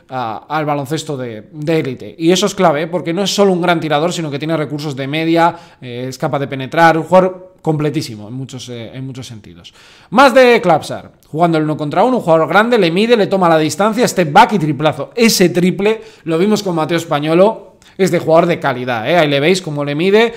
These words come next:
le da ese pasito adelante, le gana el espacio justo para poder lanzar, es muy rápido y sobre todo tiene una mecánica muy buena para la edad que, eh, para la edad que tiene.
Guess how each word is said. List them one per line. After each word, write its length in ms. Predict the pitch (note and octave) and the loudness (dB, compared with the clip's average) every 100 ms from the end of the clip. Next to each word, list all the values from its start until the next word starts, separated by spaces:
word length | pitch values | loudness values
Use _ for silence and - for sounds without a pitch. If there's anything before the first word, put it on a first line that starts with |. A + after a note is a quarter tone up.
| - - | -12 -8
le 120 | D3 | -2
da 80 | D#3+ | -2
ese 160 | E3 | 0
pasito 260 | D3+ C#3 D3 | -2 -2 -2
adelante, 420 | C#3+ D3 F3+ A3 | 0 2 0 2
le 140 | F#3+ D#3+ | 2 2
gana 220 | F#3+ F3 | 2 2
el 60 | |
espacio 520 | D3 - E3+ F3 B3 - | 0 0 0 0 -4 -2
justo 360 | - G3+ E3 | -4 -2 -2
para 180 | C#3+ C#3 | -4 -4
poder 160 | C#3 D3 | -4 -2
lanzar, 340 | C#3 C3 F#3 | -4 -2 -2
es 120 | F#3 | 0
muy 180 | D3+ F3+ | 0 0
rápido 460 | D#3+ C#3+ D#3+ G#3 - - - _ | 2 2 2 0 -2 -14 -20 _
y 60 | C#3+ | -8
sobre 180 | D3 C#3 | -6 -2
todo 140 | D3 | -2
tiene 140 | D3+ | -2
una 60 | D3 | -4
mecánica 440 | C#3+ D3 D3+ D#3+ | -2 -2 2 2
muy 420 | D#3+ D3+ D#3 F3 D3+ | 2 -2 4 6 6
buena 300 | C#3+ D#3+ C#3+ | 2 -2 -2
para 160 | B2+ | -4
la 80 | B2 | -4
edad 160 | B2+ B2+ | -4 -6
que, 200 | B2 A2+ - _ | -12 -14 -18 _
eh, 240 | D#3 A#2 A2+ | -14 -12 -12
para 180 | C3 B2 | -12 -10
la 60 | |
edad 140 | A#2 A2+ | -10 -12
que 160 | G#2 | -16
tiene. 260 | F#2 D#2 | -20 -20